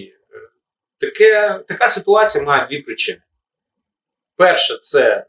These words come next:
неналежне морально-психологічне забезпечення бійців. Друге, це там певні конфлікти всередині особового складу. Причому там, де є якісь там індивідуальні конфлікти, не дали долікуватися, невчасно дали відпустку, жінка подзвонила,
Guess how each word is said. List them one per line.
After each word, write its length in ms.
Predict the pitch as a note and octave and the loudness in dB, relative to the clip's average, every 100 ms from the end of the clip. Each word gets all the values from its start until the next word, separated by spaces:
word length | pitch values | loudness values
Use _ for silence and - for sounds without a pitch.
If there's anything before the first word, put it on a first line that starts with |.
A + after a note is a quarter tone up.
| B2+ | _
неналежне 920 | D#3+ G3+ F#3 E3+ D3+ D3 C#3+ B2+ B2 | 0 2 2 2 0 2 2 2 -2
морально-психологічне 1000 | A#2 C3+ B2 - - - C#3+ D#3 D#3+ F3 | 0 2 2 -4 -12 -8 -8 -6 -8 -4
забезпечення 680 | G3 A3 - E4 - B3+ A3 | -4 -4 -6 -4 -4 -4 -10
бійців. 480 | A3 G#3+ A3 G3 _ _ _ _ _ | -6 -4 -4 -6 _ _ _ _ _
Друге, 360 | B2+ G#3+ C4+ F3 | _ 2 4 4
це 520 | - F#3+ F#3 D3+ - _ _ - | 4 2 2 0 -4 _ _ -8
там 180 | B2+ | -6
певні 340 | - F3+ E3 D3 | 2 2 2 0
конфлікти 640 | C#3 C3 - G#2 _ F#3+ - _ _ _ _ _ _ | -4 -4 -8 -14 _ -12 -12 _ _ _ _ _ _
всередині 500 | - D3 E3 E3+ D3 | -2 2 2 2 -4
особового 420 | C3 - - A2+ A2 | -8 -12 -6 -2 -2
складу. 340 | - - - _ _ _ _ _ | -4 -12 -14 _ _ _ _ _
Причому 360 | D3 C#4 C4 B3 | -4 0 0 2
там, 220 | C#4+ C#4 | 2 2
де 80 | A3+ | -6
є 140 | A#3 | -6
якісь 380 | A3+ G#3+ G#3 - | -8 -4 -4 -2
там 280 | F#3 E3 E3 | -4 -6 -4
індивідуальні 720 | E3+ E3+ F#3 E3+ G3+ G#3 F#3+ | -2 0 0 2 2 2 -2
конфлікти, 1160 | F#3 E3+ E3+ G#3+ G#3+ _ F3+ D#3+ D#3 D3 C#3 C3 | -4 -12 -6 -6 -6 _ 0 2 2 2 0 0
не 100 | D3+ | 0
дали 300 | D#3+ F3+ F3+ | 2 2 2
долікуватися, 920 | D#3+ F3+ F3+ F3 D#3 D#3+ D#3+ D3 D#3 | -4 -8 -8 -4 0 0 0 -10 -10
невчасно 480 | D#3 - E3 - D#3 | -10 -8 -8 -10 -6
дали 200 | D#3+ E3 | -4 -4
відпустку, 480 | D#3+ - E3+ E3+ - | -8 -8 -6 -6 -4
жінка 400 | C3+ C#3 F3 F#3 | 0 0 0 -2
подзвонила, 760 | F#3 E3 D3+ D#3+ E3+ F3 E3+ | -2 0 2 2 2 2 0